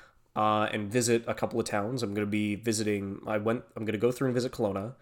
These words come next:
and help out some people there, and then I'm gonna go to Banff for the first time. That's really gonna be interesting.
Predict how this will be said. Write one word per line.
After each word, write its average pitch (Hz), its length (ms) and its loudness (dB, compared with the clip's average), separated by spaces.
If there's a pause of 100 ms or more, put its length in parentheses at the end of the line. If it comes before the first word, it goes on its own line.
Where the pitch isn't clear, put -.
(400)
and 101 480 -2
help 123 200 2
out 117 80 0
some 120 100 -4
people 127 220 -2
there, 110 320 4
and 107 120 -2
then 104 120 0
I'm 101 80 -4
gonna 110 120 0
go 113 120 2
to 110 80 4
Banff 101 240 0
for - 80 -8
the 104 80 -8
first - 240 -2
time. 120 200 2
That's 110 240 -2
really 104 140 0
gonna 98 140 -2
be 208 100 -2
interesting. 151 480 -4